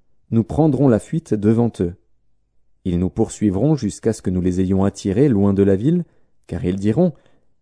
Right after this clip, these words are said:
Il fuit devant nous, comme la première fois. Et nous fuirons devant eux. Vous sortirez alors de l'embuscade,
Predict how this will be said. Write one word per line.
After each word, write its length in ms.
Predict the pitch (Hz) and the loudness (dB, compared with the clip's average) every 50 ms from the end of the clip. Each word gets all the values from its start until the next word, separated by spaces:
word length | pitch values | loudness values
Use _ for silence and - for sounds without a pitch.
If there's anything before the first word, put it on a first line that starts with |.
| _ _ _ | _ _ _
Il 180 | 113 113 110 107 | 0 0 0 0
fuit 300 | - - - 190 175 127 | -2 -4 -2 -2 2 2
devant 260 | 113 110 110 156 170 | 2 2 4 4 2
nous, 220 | 185 220 196 135 - _ _ - _ _ _ _ | 4 2 2 0 -4 _ _ -20 _ _ _ _
comme 200 | - 127 117 104 | 2 2 4 4
la 80 | 95 | 2
première 340 | - - 104 110 127 139 - | 0 0 0 0 0 0 0
fois. 340 | - 202 180 147 - - _ _ _ _ _ _ _ _ _ _ _ _ _ _ _ _ | 0 -2 -2 -2 -4 -10 _ _ _ _ _ _ _ _ _ _ _ _ _ _ _ _
Et 80 | - 101 | -2 2
nous 120 | 113 135 | 2 2
fuirons 380 | 135 - - 170 139 - 156 185 | 0 0 -2 0 0 2 0 2
devant 280 | 165 139 98 95 92 - - | 2 2 2 2 -2 -2 -4
eux. 160 | 90 82 85 - _ _ _ _ _ _ _ _ _ _ _ _ _ _ _ _ _ _ _ _ _ _ _ | -4 -4 -6 -12 _ _ _ _ _ _ _ _ _ _ _ _ _ _ _ _ _ _ _ _ _ _ _
Vous 140 | 92 87 98 | -6 -6 -6
sortirez 500 | 90 - 107 - - - 107 98 104 110 | -2 -2 -2 -2 -2 -4 -2 0 2 4
alors 240 | 101 98 104 104 104 | 4 6 4 4 4
de 60 | 101 | 4
l'embuscade, 800 | 98 107 110 98 104 101 - - - 120 127 143 139 156 160 156 | 4 2 2 0 -2 -6 -8 -2 0 2 2 2 0 0 -4 -4